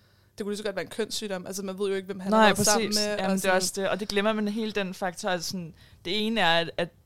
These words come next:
Speaker 2: du selvfølgelig skal bruge prævention, hvis, fordi du kan blive gravid, og hvis du ikke har lyst til at blive gravid, så er det jo super nederen, hvis det skal ende ud i, at man så bliver det, og skal
Speaker 1: Mm.
Speaker 2: have en abort. Men ja, netop at det andet er jo også, at du aner jo reelt set ikke,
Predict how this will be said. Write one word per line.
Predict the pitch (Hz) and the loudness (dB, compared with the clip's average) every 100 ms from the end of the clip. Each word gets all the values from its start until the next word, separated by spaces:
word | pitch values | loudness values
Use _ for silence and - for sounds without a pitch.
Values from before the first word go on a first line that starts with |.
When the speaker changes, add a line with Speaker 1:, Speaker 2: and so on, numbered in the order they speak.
| - | -8
Speaker 2:
du | 190 | -6
selvfølgelig | - - 185 | -6 -6 -6
skal | 185 | -4
bruge | 185 180 | -6 -8
prævention, | - 185 170 196 185 147 | -8 -8 -4 -4 -4 -6
hvis, | - 175 165 - - | -8 -4 -2 -2 -2
fordi | 185 | -6
du | 175 | -4
kan | 170 | -6
blive | 160 160 | -8 -6
gravid, | 160 180 | -4 -2
og | 165 | -4
hvis | 160 | -6
du | 180 | -8
ikke | 175 | -8
har | 170 | -8
lyst | 160 | -10
til | |
at | 165 | -12
blive | 160 | -12
gravid, | 165 156 156 | -10 -10 -8
så | 170 | -8
er | |
det | 165 | -4
jo | |
super | 160 185 160 | -4 -4 -8
nederen, | 160 156 160 175 | -8 -6 -6 -6
hvis | 170 | -8
det | 165 | -8
skal | - 175 | -8 -8
ende | 160 | -8
ud | 160 | -8
i, | 151 | -6
at | 151 151 _ _ | -8 -8 _ _
man | 165 | -8
så | 160 | -8
bliver | 165 180 147 | -6 -6 -6
det, | 175 175 | -6 -8
og | - | -8
skal | 247 | -6
Speaker 1:
Mm. | 226 | -4
Speaker 2:
have | 202 | -2
en | 175 | -4
abort. | 170 170 156 | -2 -2 -2
Men | 175 | -2
ja, | 165 | -2
netop | 170 170 170 | 0 -2 -2
at | |
det | 170 | -6
andet | - 165 175 185 | -4 -2 0 0
er | |
jo | 160 151 | 0 0
også, | 156 - | -2 -4
at | 170 _ _ - | -8 _ _ -12
du | 196 - | -6 0
aner | 202 185 | 2 2
jo | 214 165 | 2 2
reelt | 165 156 | 0 0
set | - 170 | -2 -2
ikke, | 170 | -4